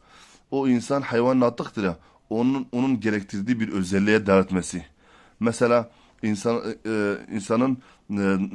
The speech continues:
ne delalet etmesi? Mesela kedelalt insani ala kabilil ilmi. İnsanın, e, ilim kabili-, kabiliyetinin olmasına delalet etmesi. İnsan değil mi? Kabilül ilimdir. Bakın insanın tarifinde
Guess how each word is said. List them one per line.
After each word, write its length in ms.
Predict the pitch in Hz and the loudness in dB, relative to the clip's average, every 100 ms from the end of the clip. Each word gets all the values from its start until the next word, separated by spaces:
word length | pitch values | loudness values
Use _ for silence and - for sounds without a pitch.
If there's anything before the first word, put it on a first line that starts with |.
| 101 98 98 | -8 -8 -6
ne 500 | 113 113 123 127 113 | -4 2 4 4 4
delalet 20 | |
etmesi? 380 | 107 104 98 123 | 2 0 -2 -2
Mesela 220 | 113 - | -4 -4
kedelalt 420 | 98 107 117 - | -2 2 2 2
insani 420 | 104 98 135 139 - - _ - | -4 -2 -2 -2 -6 -20 _ -2
ala 200 | 104 - | 0 0
kabilil 520 | - 120 101 98 95 | 0 0 0 0 0
ilmi. 400 | 101 95 87 76 _ _ _ - | 0 -2 -2 -6 _ _ _ -8
İnsanın, 480 | 98 107 123 143 - - _ - | -4 -2 -2 -2 -8 -20 _ -4
e, 260 | 104 98 92 | 0 0 0
ilim 240 | 127 127 110 | 4 4 2
kabili-, 600 | - 104 98 101 104 87 | -2 -2 0 0 -4 -6
kabiliyetinin 600 | - 101 95 95 - 123 | -4 -2 0 -2 -2 -2
olmasına 480 | 101 98 92 117 98 | 0 -2 -2 -4 -2
delalet 160 | 95 | -2
etmesi. 360 | 90 87 - 80 _ _ - _ 107 | -2 -8 -8 -12 _ _ -20 _ -6
İnsan 320 | 98 120 110 | -2 0 0
değil 120 | 127 | -2
mi? 60 | 127 | -4
Kabilül 440 | - 98 98 92 110 | -2 -2 0 -2 -2
ilimdir. 400 | 98 85 80 - _ _ - | 0 -2 -6 -16 _ _ -8
Bakın 240 | 92 104 | -6 -4
insanın 400 | 98 95 104 110 | -2 -2 0 0
tarifinde 760 | 117 110 104 98 110 113 143 | 0 2 2 2 -2 0 0